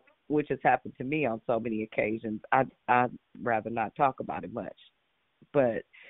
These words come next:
and he'll tell me to go apologize. I'm like, "Me, I,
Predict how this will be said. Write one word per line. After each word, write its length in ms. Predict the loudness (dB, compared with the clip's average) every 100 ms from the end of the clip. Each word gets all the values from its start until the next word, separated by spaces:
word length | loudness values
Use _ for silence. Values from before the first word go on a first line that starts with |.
| -6 -2
and 140 | 2
he'll 200 | 4 2 0 _ _ _
tell 220 | 2 2 2
me 260 | -2 -2 -4
to 60 |
go 180 | -4 -2
apologize. 400 | -2 0 0 0 -8
I'm 80 | -10 _
like, 200 | -2 -2
"Me, 220 | 0 0 0 0
I, 160 | 0